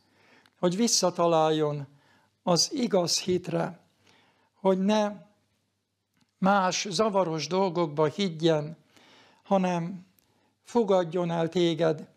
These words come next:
Urának, Istenének, hogy az ő életvezetését a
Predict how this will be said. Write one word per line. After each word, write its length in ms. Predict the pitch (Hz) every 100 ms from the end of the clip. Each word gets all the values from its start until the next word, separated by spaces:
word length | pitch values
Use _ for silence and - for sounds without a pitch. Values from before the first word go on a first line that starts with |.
| _ _ _
Urának, 640 | 214 208 175 165 160 -
Istenének, 920 | 185 - - 165 165 160 180 190 - _ _ _ _ _
hogy 180 | - 196
az 180 | 190 175
ő 100 | 170
életvezetését 1400 | 233 214 196 190 185 180 185 175 190 180 - 180 180 180
a 240 | 175 170